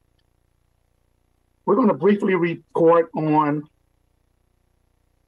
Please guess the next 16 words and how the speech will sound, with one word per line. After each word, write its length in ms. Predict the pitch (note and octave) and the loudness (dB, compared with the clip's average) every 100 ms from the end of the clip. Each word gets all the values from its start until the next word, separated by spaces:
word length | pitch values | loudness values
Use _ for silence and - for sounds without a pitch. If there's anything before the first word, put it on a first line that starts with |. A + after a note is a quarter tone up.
| _ _ _ _ - | _ _ _ _ -8
the, 500 | D#3+ D#3 D3+ D3 C3+ - _ _ - | -4 -2 -2 -2 -6 -12 _ _ -10
uh, 200 | D3+ D3 | -6 -4
Detroit 440 | C3+ C3+ F#3 F#3 D3+ | -4 -2 -2 -2 0
Water 220 | E3 E3+ | 0 0
and 100 | D#3+ | -2
Sewage 320 | - E3+ E3 | -4 -2 -2
Department, 760 | E3 C#3+ E3+ E3+ D#3+ D#3+ - - _ _ _ - | -6 -6 -4 -4 -4 -6 -8 -18 _ _ _ -6
uh, 220 | C#3+ C#3 | -2 -2
fiscal 640 | - F#3+ - E3 F3 E3 E3 | -4 -6 -4 -2 -2 -2 -6
year 340 | D#3+ E3 D#3+ | -4 0 0
two 180 | - G3+ | -2 -6
thousand 360 | F#3 D#3 D#3+ | -4 -4 -8
twenty-two 500 | - E3+ E3 C#3 E3 | -10 -8 -8 -6 -6
year-end 460 | D#3+ D#3 D#3 D3 B2+ | -4 -4 -4 -4 -4
budget 280 | D3+ C#3+ B2 | -6 -6 -8
variances. 760 | C#3 E3 F3+ F3+ A3+ B3+ - | -6 -6 -8 -4 -4 -4 -12